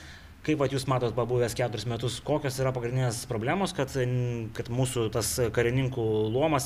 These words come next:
plėstųsi, kad daugiau žmonių būtų, e, tasme, susijusių su, su kariuomenė, kad, e, tai būtų patraukli karjerai vieta, e, visom prasmėm ir finansiškai, ir prestižo prasme.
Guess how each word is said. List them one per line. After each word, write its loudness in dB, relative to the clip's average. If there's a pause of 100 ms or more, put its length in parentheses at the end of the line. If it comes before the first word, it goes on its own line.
plėstųsi, 0
kad -2
daugiau 2
žmonių -2
būtų, -2 (760)
e, -2 (180)
tasme, -4
susijusių -2
su, -10
su -8
kariuomenė, 2
kad, -6
e, -2
tai -4
būtų -4
patraukli -2
karjerai 2
vieta, 2 (540)
e, 0
visom 2
prasmėm -4
ir -4
finansiškai, -2
ir -4
prestižo 0
prasme. 0